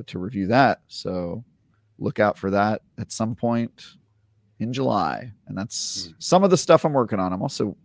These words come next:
Speaker 1: I'm working on so many cool things I can't talk about right now, unfortunately, but, um,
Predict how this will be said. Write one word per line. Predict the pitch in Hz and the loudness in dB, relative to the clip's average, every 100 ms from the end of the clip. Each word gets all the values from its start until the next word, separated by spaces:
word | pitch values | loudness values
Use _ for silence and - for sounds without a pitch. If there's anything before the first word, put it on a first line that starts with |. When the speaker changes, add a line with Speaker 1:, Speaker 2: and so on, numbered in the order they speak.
| - | -8
Speaker 1:
I'm | 127 | -2
working | 180 151 | -2 0
on | 113 | -2
so | - 110 | -4 -6
many | 98 87 | -6 -6
cool | 101 90 | -6 -6
things | 92 85 | -8 -8
I | - | -10
can't | - 78 | -10 -10
talk | - 87 | -8 -8
about | - 87 | -6 -6
right | 92 85 | -4 -4
now, | 92 | -6
unfortunately, | 92 - 92 - 98 95 | -6 -6 -6 -6 -4 -2
but, | 90 87 - - - - _ - | -2 -4 -8 -20 -20 -20 _ -6
um, | 87 82 - | -4 -4 -6